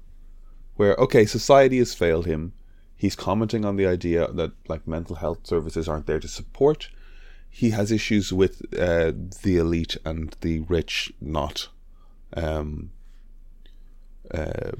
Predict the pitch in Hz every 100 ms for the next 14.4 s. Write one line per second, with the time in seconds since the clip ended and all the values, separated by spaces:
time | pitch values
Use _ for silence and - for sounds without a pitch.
0 | - - - - - - - - - 85
1 | 85 78 82 76 73 73 76 76 78 73
2 | 73 73 73 73 78 - 80 85 - -
3 | 85 80 80 - 82 73 73 - - 82
4 | 80 - 80 82 78 78 78 78 - 73
5 | 78 76 73 78 - 73 - 71 73 73
6 | - - - - - - - - - -
7 | - - - - 104 - - - - -
8 | - 95 110 104 95 - 135 - - -
9 | 92 - 113 95 - 76 - - - -
10 | - 87 85 - - - - - - -
11 | - - - - - - - - - -
12 | 113 110 131 139 117 120 123 156 151 165
13 | 151 123 110 107 110 107 98 - 98 90
14 | 87 - 117 147